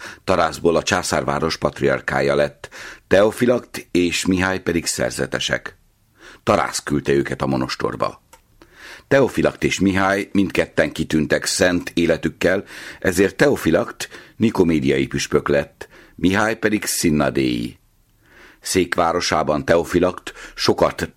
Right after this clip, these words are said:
törődött a rábízott hívekkel. Templomokat épített, de kórházakat és zarándokházakat is.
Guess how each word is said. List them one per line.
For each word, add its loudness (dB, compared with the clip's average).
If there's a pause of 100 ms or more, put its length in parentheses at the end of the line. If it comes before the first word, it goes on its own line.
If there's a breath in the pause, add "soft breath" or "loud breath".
(140)
törődött -2
a 0
rábízott -4
hívekkel. -4 (460 soft breath)
Templomokat -2
épített, 0 (220 loud breath)
de 0
kórházakat 0
és 2
zarándokházakat -4
is. -4